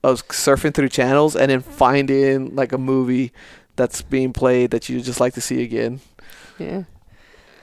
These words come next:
Speaker 1: Uh,
Speaker 2: I
Speaker 1: and
Speaker 2: don't
Speaker 1: then
Speaker 2: know.
Speaker 1: I just watched Impractical Jokers a whole bunch on it.
Speaker 2: Yeah. It's, I mean, I like it, but I, I was thinking, like, what all services we have. So we have YouTube T V, Amazon Prime,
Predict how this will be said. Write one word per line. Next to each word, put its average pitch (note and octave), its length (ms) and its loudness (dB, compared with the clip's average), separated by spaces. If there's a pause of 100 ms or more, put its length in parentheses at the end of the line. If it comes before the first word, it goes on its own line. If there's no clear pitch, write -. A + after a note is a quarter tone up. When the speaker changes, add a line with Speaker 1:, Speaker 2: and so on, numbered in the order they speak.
(360)
Speaker 1:
Uh, C#3+ 60 -2
Speaker 2:
I C3 100 0
Speaker 1:
and - 80 0
Speaker 2:
don't C#3+ 100 4
Speaker 1:
then C#3 180 4
Speaker 2:
know. - 120 -10
Speaker 1:
I C#3 60 4
just C#3 160 -2
watched C3 280 2
Impractical A#2+ 500 -2
Jokers A#2+ 340 -2
a B2+ 60 -6
whole A#2+ 100 0
bunch B2 240 -4
on C3 100 0
it. - 140 -10 (400)
Speaker 2:
Yeah. - 220 -6 (1400)
It's, - 260 -8
I - 100 0
mean, B3 260 -2 (640)
I B3+ 80 0
like - 260 2
it, G#3 80 -2
but G3+ 140 4
I, G3 180 6
I G#3+ 120 4
was A#3+ 160 2
thinking, G3 320 0
like, F3 280 2
what D#3 100 4
all E3+ 140 6
services E3 480 -6
we E3 100 -2
have. D#3+ 180 0
So F3+ 80 -4
we F3+ 60 2
have E3 120 2
YouTube G#3+ 380 -4
T G#3 180 -4
V, F3+ 380 -2 (400)
Amazon F#3+ 440 2
Prime, E3 600 4